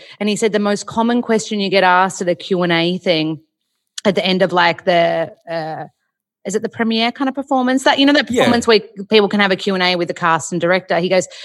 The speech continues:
Speaker 1: "The most common question we get asked is, 'How do actors remember their lines?'" And he's like,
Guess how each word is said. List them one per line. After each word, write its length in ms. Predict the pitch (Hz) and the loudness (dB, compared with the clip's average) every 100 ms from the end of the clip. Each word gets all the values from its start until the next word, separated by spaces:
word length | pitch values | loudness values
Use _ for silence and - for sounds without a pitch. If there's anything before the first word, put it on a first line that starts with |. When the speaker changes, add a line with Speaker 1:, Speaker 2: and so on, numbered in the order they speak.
| - - | -20 -10
Speaker 1:
"The 60 | 208 | 0
most 180 | 214 214 | 0 0
common 340 | - 285 277 | 2 4 4
question 280 | 269 254 240 | 4 2 2
we 80 | 208 | 2
get 120 | 202 | 4
asked 340 | 214 196 196 | 4 4 2
is, 140 | 196 170 | -2 -4
'How 340 | - 196 185 | -2 2 2
do 60 | 196 | 2
actors 580 | 185 180 196 185 170 - | 0 -2 0 0 -2 -6
remember 280 | 180 180 180 | -2 0 2
their 140 | 175 165 | 2 4
lines?'" 500 | 170 170 160 156 - | 2 2 0 -4 -4
And 100 | 202 | -2
he's 160 | 180 | 0
like, 340 | 185 170 170 | 2 2 2